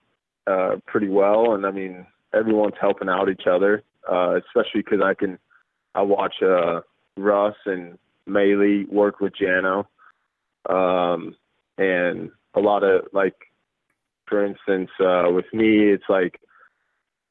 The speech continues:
Sanchez and Estrada and Stroman and even Borucki and, and, uh, Pannone, like, we're always, we're always talking, and, uh, and Gaviglio and, uh, just, just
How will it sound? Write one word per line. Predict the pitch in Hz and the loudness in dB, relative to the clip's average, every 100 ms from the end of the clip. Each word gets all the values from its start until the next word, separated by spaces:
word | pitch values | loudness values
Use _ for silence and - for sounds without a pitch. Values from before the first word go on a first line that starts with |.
| _ _ | _ _
Sanchez | 113 107 101 110 101 98 98 87 | 0 0 0 2 4 4 2 -4
and | 90 85 - | -10 -12 -12
Estrada | 87 - - 98 95 95 92 92 92 - _ _ - | -12 -8 -2 0 2 2 2 2 -2 -8 _ _ -18
and | 87 - - | -18 -16 0
Stroman | 110 107 101 98 95 92 | 2 2 2 -2 -2 -4
and | 92 | -4
even | 98 113 110 95 | -2 0 0 -2
Borucki | 95 101 117 107 92 87 | 0 2 0 -2 -2 -4
and, | 82 87 - _ _ - | -8 -16 -20 _ _ -8
and, | 87 87 | -6 -2
uh, | 87 87 - - | -2 -2 -4 -2
Pannone, | 98 98 101 98 | 0 0 0 0
like, | 92 92 | -2 0
we're | 110 107 | 2 2
always, | 101 98 92 85 - | 2 2 -2 -6 -6
we're | 107 107 | 0 2
always | 104 98 - - | 2 -2 -8 -8
talking, | - - 98 95 | -8 -8 -10 -8
and, | 92 82 - _ _ _ _ _ _ | -8 -10 -16 _ _ _ _ _ _
uh, | 87 90 87 | -2 0 0
and | 87 87 | -2 -4
Gaviglio | 95 87 98 98 98 95 95 98 95 | -8 -2 0 2 2 2 4 2 0
and, | 90 85 82 85 _ _ _ | -6 -12 -14 -20 _ _ _
uh, | 92 90 85 85 82 80 | -2 -2 0 -2 -6 -6
just, | - 127 - _ - | -4 -4 -8 _ -6
just | 120 | -4